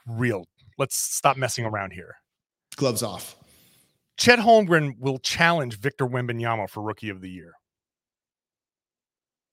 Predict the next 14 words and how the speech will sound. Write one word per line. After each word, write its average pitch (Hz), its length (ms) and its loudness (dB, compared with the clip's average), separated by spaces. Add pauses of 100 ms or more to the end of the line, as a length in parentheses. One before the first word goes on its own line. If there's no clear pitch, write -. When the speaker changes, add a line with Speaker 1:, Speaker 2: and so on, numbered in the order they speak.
(680)
Speaker 2:
Oh, 180 720 6
that's 139 320 2
a 135 80 0
good 127 260 -2
one. 110 460 -4
That's 202 220 6
a 269 80 6
really 165 600 6
good 135 500 0 (680)
question. 165 360 -2
I'm 170 80 8
gonna 339 120 6
say 226 200 4
real. 120 320 0